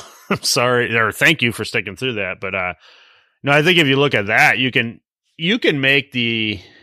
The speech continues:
you can extrapolate that there are houses, there are less houses for sale. They're selling for more money, um, which is a good thing if you're a service contractor, because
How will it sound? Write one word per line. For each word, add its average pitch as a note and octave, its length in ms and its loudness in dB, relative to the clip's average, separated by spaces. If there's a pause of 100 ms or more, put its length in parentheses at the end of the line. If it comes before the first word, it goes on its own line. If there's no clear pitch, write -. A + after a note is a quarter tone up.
(160)
you D#3 160 -4
can B2+ 160 0
extrapolate G#2 880 -4
that F#2 220 -6 (1400)
there D3+ 240 6
are C3+ 100 6
houses, D#3+ 720 2
there B2+ 200 2
are A#2 40 4
less D#3 220 4
houses C#3+ 340 0
for C3 300 0
sale. F2+ 440 -6 (160)
They're A2+ 180 2
selling C3 360 2
for A2 260 -2
more A#2 300 0
money, E2 440 -6 (480)
um, F#2 520 -4 (480)
which A2+ 260 -4
is C#3 160 2
a D#3+ 120 4
good C#3+ 260 2
thing G#2 440 -2
if G#2 140 -6
you're A#2 140 0
a G#2 60 -2
service A#2+ 340 -2
contractor, G2+ 640 -2
because G2 680 -4